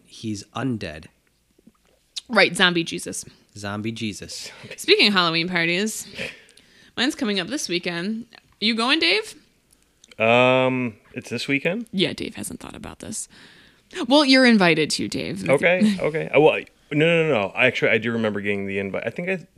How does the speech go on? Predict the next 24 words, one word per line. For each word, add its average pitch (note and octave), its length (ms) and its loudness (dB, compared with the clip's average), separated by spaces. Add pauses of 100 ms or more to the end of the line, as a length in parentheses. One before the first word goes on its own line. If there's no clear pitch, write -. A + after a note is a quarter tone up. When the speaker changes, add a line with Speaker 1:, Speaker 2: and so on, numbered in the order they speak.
(160)
Speaker 3:
put A2 160 0
that F#2+ 100 -2
I F#2+ 60 0
was F#2+ 100 -4
going. B2+ 480 -6 (100)
Speaker 2:
I F3+ 100 -2
Speaker 3:
Yeah. D#3 100 2
Speaker 2:
don't D3 80 -4
remember. - 300 -18 (400)
Speaker 3:
I A2 100 2
don't B2 100 2
have A#2+ 100 4
anything G#2 280 0
going F#2 200 -4
on, F2+ 60 -6
Speaker 2:
I F2 60 -8
think G#2 160 -6
you're F3 80 -6
a E3 40 -8
Speaker 3:
so. E3 60 -10
Speaker 2:
maybe - 340 -10
on - 120 -16
my G2+ 160 -14
Facebook. - 460 -18